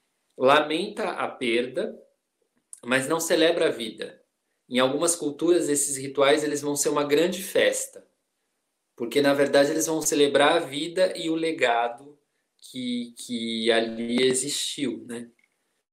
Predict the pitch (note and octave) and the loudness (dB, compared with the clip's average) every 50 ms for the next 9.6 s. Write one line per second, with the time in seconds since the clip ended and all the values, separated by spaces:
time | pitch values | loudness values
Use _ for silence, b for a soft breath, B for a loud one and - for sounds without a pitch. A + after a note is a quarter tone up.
0 | _ _ _ _ _ _ _ _ _ _ _ _ _ _ _ _ _ _ _ _ | _ _ _ _ _ _ _ _ _ _ _ _ _ _ _ _ _ _ _ _
1 | _ _ _ - A#2 A#2+ A#2+ A#2 A#2 A#2 A#2 A#2 A#2 A#2 A2+ A2+ A2+ A2 A2 A2 | _ _ _ -12 -8 -6 -6 -4 -4 -4 -4 -4 -4 -4 -4 -4 -6 -6 -8 -8
2 | A2 G#2+ - - - - D3 E3 G3 A#3 B3+ B3 - - A3+ G3+ A3+ C#4+ D4+ - | -8 -10 -12 -14 -12 0 2 4 4 4 4 2 0 -2 -2 -2 -2 -4 -4 -2
3 | G#3+ F3 D#3+ C3+ C#3 D#3+ G#3 G#3+ G3 - - - - - E3 F3 D#3 D#3 D#3+ E3+ | 0 0 0 0 0 -2 -2 -2 -4 -6 -6 -6 -4 -2 0 0 2 2 2 0
4 | F3+ F#3 - G3 F#3+ F#3+ - - A3 G#3+ G#3+ A3 A3 G3+ F#3+ F3 - D3+ D3 D3 | 0 -2 -2 0 2 2 2 2 2 2 4 4 6 6 6 4 4 4 2 2
5 | E3 D#3 - F3 F3 - - - F#3 F3 F3+ F#3+ F#3+ F#3 F3 E3 D#3+ D#3+ D3+ - | 2 -2 -2 -2 0 0 0 -2 -2 -4 -2 0 0 2 2 2 0 0 -4 -2
6 | - D3+ D3 C#3+ D3 D#3 D#3 D3+ D3+ D#3 D#3 D3+ D3 D3+ D3+ D3 - - C3+ C3+ | 2 2 4 6 6 4 4 4 2 -4 -8 -4 -4 -4 -4 -4 -2 2 2 2
7 | B2+ C3+ C3 B2 B2 A#2+ A#2+ - - - - B2 B2 - _ - C3 C3+ C3+ C3 | 2 2 -2 -2 -4 -4 -2 -2 -2 -2 0 -4 -4 -2 _ 0 2 2 2 0
8 | A#2+ A2+ A2 A2 - - A2 G#2+ A2 G#2+ A#2 B2+ C#3+ D#3 D#3 B2 A2 A2 G#2+ A2+ | 0 -2 -4 -6 -8 -6 -4 -4 -4 -4 -6 -6 -6 -2 2 2 2 2 2 -2
9 | G#2+ - - A#2+ A2 - - A#2+ A#2 - - | -4 -4 -6 -6 -8 -4 -4 -4 -4 -6 -8